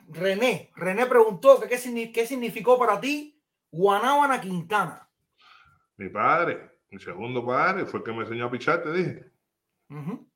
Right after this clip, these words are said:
Speaker 2: Y
Speaker 1: No,
Speaker 2: lo
Speaker 1: parece,
Speaker 2: bueno que
Speaker 1: parece que lo
Speaker 2: tenía, que, que, que al mismo tiempo me estaba enseñando a mí a pichar, eh, béisbol y enseñando a pichar a Héctor Torres, softball.
Speaker 1: Oh, wow.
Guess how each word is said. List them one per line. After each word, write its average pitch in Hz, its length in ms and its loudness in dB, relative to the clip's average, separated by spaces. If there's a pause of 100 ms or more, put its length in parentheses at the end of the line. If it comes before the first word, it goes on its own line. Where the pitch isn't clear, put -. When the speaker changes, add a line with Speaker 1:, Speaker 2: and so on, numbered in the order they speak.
(220)
Speaker 2:
Y 175 60 -6
Speaker 1:
No, 214 60 2
Speaker 2:
lo - 20 2
Speaker 1:
parece, - 160 4
Speaker 2:
bueno 170 180 6
que 185 100 4
Speaker 1:
parece - 0 -
que 214 140 6
lo 208 60 8
Speaker 2:
tenía, 196 360 4
que, 143 300 4
que, 139 600 2
que 139 200 0
al 147 60 -4
mismo 180 320 2
tiempo 185 320 0
me 131 120 0
estaba 165 240 2
enseñando 165 480 -2
a 147 40 0
mí 175 380 -2
a 120 140 -4
pichar, 143 680 0 (1800)
eh, 113 840 2
béisbol 127 540 4
y 131 100 2
enseñando 127 400 0
a 170 80 0
pichar 170 260 4
a 156 100 6
Héctor 160 320 0
Torres, 113 320 4 (280)
softball. 101 580 -2 (2000)
Speaker 1:
Oh, 170 160 -8
wow. 147 280 -8